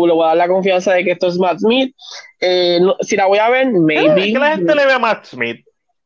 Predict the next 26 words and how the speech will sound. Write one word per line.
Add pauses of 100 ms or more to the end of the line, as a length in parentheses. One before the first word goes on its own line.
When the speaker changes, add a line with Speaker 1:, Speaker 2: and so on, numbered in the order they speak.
(880)
Speaker 1:
Matt
Smith
es
buen
actor. (680)
Y
además
fue
Doctor
Who.
Yo
creo
que
ahí
tiene
mucho
p-,
peso
el
que
haya
sido
Doctor
Who.
Es
como,